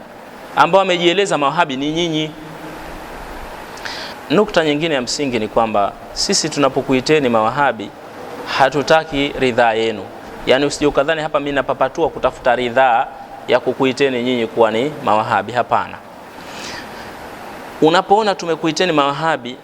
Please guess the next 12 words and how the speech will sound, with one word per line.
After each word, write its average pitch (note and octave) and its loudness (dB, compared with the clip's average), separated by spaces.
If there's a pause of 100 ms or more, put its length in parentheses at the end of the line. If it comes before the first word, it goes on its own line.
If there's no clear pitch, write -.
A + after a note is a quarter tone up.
ndo B2+ -2
tumekupendeni, B2+ 2
hapo C3 0
tumekuheshimuni. A#2+ 0
Lakini F#3+ 4
nyinyi A#3 2
hasa G3 0
ni D#3 -2
mujassima, B2 0 (240)
ni B2+ 2
watu D3+ 2
ambao B2 2